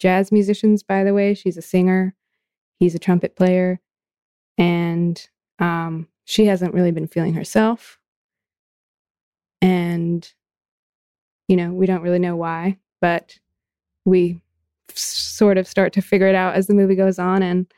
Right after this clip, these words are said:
um, their ex, Lane, shows up for a visit and, um, ensues, you know, kind of a summer, sexy summer escapade,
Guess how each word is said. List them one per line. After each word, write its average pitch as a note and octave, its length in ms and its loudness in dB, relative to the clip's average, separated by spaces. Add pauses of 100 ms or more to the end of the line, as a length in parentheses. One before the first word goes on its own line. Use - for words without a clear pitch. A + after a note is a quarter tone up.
(440)
um, F3 400 2 (380)
their F#3+ 280 2
ex, - 580 -4 (480)
Lane, G3+ 560 4 (920)
shows G3 340 2
up F#3+ 260 -4
for G#3 180 2
a G3+ 60 2
visit G3+ 420 2 (720)
and, F#3 600 2 (460)
um, E3+ 520 0
ensues, F3+ 880 2 (880)
you F#3 100 4
know, F3+ 220 0
kind F#3 240 2
of E3+ 140 -4
a E3 360 -6 (1040)
summer, F#3+ 800 2
sexy G#3 440 0
summer F#3+ 720 2 (440)
escapade, F3 760 0